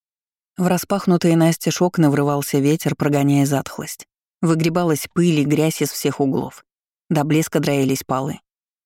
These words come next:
Подновлялась штукатурка, лепнина и мозаика на фронтонах. Садовники убирали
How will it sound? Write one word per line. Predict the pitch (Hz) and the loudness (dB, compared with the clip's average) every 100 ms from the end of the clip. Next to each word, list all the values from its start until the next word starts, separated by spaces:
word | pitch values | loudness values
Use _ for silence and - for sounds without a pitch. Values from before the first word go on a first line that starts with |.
| _ _ _ | _ _ _
Подновлялась | 170 170 175 202 196 151 | 0 2 2 2 2 0
штукатурка, | - - - 139 - 170 180 - 135 | -4 -6 -4 -4 0 0 0 -2 -2
лепнина | 131 - 147 170 165 143 | 0 0 2 4 4 4
и | |
мозаика | 139 139 147 165 165 151 | 4 2 2 0 0 0
на | 143 | -2
фронтонах. | - 139 143 156 151 - - _ _ _ _ _ _ _ _ - | -2 -4 -4 -6 -8 -12 -20 _ _ _ _ _ _ _ _ -6
Садовники | - 208 247 240 208 | 0 4 6 6 4
убирали | 196 185 190 196 | 2 2 2 2